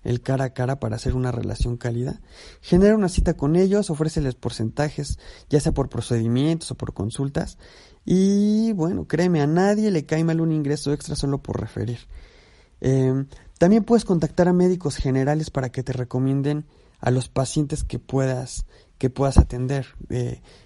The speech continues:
que, que, que embonen perfecto con lo que tú haces, ¿va? Y bueno, recuerda, los pacientes nuevos casi siempre tienen un costo. Sin embargo, en las alianzas no tienes que invertir en primera instancia como cuando los traes a través de publicidad.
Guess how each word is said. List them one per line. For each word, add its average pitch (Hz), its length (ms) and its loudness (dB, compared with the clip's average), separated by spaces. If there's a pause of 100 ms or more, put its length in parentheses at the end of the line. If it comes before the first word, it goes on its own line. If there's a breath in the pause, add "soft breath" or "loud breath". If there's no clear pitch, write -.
(140 soft breath)
que, 123 340 0
que, 131 200 -2
que 131 100 2
embonen 139 400 2
perfecto 127 480 -6
con 123 160 -2
lo 117 80 -6
que 113 140 -10
tú 131 180 -4
haces, - 320 -6
¿va? 139 240 -4 (640 loud breath)
Y 160 160 2
bueno, 190 180 4
recuerda, 180 460 4
los 165 160 2
pacientes 208 600 0
nuevos 190 300 2
casi 214 480 2
siempre 202 380 0
tienen 196 320 2
un 185 120 0
costo. 185 520 -2 (280 loud breath)
Sin - 220 2
embargo, 185 400 4
en 190 60 2
las 151 180 0
alianzas 156 720 0 (300 loud breath)
no 160 160 4
tienes 170 260 2
que 165 140 -2
invertir 156 540 0
en 135 160 4
primera 139 280 2
instancia 143 500 -2
como 127 200 0
cuando 117 240 0
los 120 160 -6
traes 131 180 -4
a 139 60 4
través 120 300 -4
de 123 100 -6
publicidad. 110 560 -6